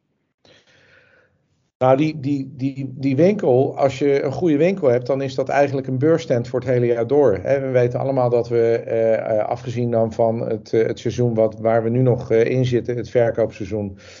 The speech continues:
eh, hebben we anderhalf, eh, anderhalf jaar hebben we geen beurzen gehad. Hè, en, en dit is toch een hele goede manier om aan retailers, eh, en aan consumenten uiteraard, eh, te laten zien, eh, hoe jij je merk bedoelt.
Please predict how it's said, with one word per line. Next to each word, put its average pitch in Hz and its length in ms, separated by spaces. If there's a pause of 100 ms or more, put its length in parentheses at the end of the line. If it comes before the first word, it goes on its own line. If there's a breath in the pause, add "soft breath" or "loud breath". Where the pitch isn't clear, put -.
(120 loud breath)
eh, 110 120
hebben 110 520
we 113 160
anderhalf, 120 640
eh, 113 420
anderhalf 117 440
jaar 113 200
hebben 113 180
we 110 60
geen 120 240
beurzen 131 380
gehad. 113 360 (500 soft breath)
Hè, 120 140
en, 123 380
en 117 280
dit 131 180
is 123 140
toch 135 180
een 127 120
hele 131 220
goede 127 280
manier 117 420
om 117 340
aan 110 380
retailers, 120 840
eh, 107 600
en 131 140
aan 123 160
consumenten 123 640
uiteraard, 104 880
eh, 113 360
te 110 200
laten 120 320
zien, 127 460
eh, 113 160
hoe 123 180
jij 123 220
je 117 80
merk 117 280
bedoelt. 131 480